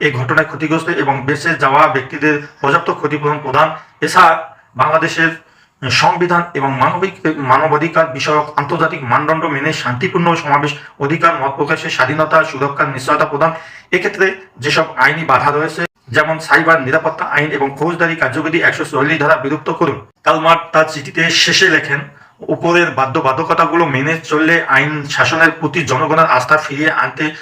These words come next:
উম, সহায়ক হতে পারে এবং আন্তর্জাতিক মঞ্চে মানবাধিকারের প্রতি বাংলাদেশের অঙ্গীকার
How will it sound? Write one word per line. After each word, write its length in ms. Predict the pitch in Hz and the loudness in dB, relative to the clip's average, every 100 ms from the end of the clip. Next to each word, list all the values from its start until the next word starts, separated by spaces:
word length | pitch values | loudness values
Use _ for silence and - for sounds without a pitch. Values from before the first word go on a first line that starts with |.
| - - | -16 -10
উম, 100 | 127 120 | -4 -2
সহায়ক 500 | - - 165 160 135 | 2 4 4 0 -6
হতে 180 | 143 | -4
পারে 280 | 147 147 160 160 | 0 2 2 -2
এবং 260 | 131 139 | -4 -2
আন্তর্জাতিক 480 | 139 165 190 190 - - | -2 0 0 -2 -2 -4
মঞ্চে 320 | 131 160 170 | -2 0 0
মানবাধিকারের 600 | 147 135 147 156 160 165 | 0 2 2 0 2 0
প্রতি 260 | - - 170 | -2 -4 -2
বাংলাদেশের 540 | 131 135 143 156 165 160 | 0 0 0 -2 -4 -6
অঙ্গীকার 440 | 151 147 156 151 | -4 -2 4 4